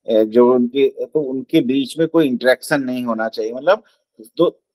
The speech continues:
कहने का मतलब सीधा सा है कि कोई dependency एक sample की, एक group की दूसरे पे नहीं होनी चाहिए। The C population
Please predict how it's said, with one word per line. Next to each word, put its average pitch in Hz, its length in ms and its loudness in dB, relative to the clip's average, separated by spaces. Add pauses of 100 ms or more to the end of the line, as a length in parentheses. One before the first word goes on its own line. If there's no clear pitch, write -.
(120)
कहने 202 220 0
का 202 140 -2
मतलब 175 280 -4
सीधा 160 280 -2
सा 160 140 -4
है 185 100 -2
कि 190 140 -16
कोई 190 380 -4
dependency 143 840 -6 (160)
एक 160 280 -2 (220)
sample 131 600 -2
की, 151 320 -4
एक 139 140 -6
group 120 280 -2
की 175 80 -2
दूसरे 120 360 -4
पे 175 160 -4
नहीं 113 260 -4
होनी 87 180 -16
चाहिए। - 240 -20 (600)
The 143 100 6
C 190 340 0
population 175 520 0